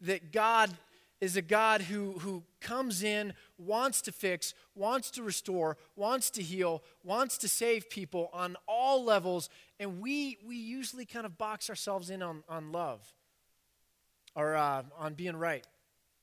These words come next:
And so we move forward, and Jesus is now saying, "Look, I could, I could show myself, but that's not what I'm gonna do. I want you who love me to go and love others. I want you to, to heal."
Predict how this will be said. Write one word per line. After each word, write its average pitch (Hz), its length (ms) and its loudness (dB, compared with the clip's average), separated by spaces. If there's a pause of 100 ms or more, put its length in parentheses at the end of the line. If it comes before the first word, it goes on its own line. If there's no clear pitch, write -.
(1700)
And 185 140 -10
so 202 420 2
we 208 120 -6
move 226 240 -4
forward, 226 500 6
and 170 100 -4
Jesus 202 460 -6
is 165 100 -10
now 185 220 0
saying, 175 560 -4
"Look, 190 240 -2
I 180 120 -2
could, 170 180 -12 (100)
I 180 120 -6
could 180 140 -16
show 196 280 -6
myself, 143 480 -8 (800)
but 170 120 -12
that's - 140 -10
not 170 180 -12
what 160 80 -10
I'm 160 60 -8
gonna 151 140 -10
do. 139 280 -8 (880)
I 147 60 -18
want 165 240 -8
you 190 320 -8
who 190 160 -8
love 170 300 -2
me 160 240 -8
to 143 140 -14
go 147 200 -8
and 143 80 -12
love 139 200 -8
others. 131 500 -10 (880)
I - 20 -20
want 160 300 -12
you 165 80 -12
to, 156 100 -8
to - 220 -14
heal." 143 460 -8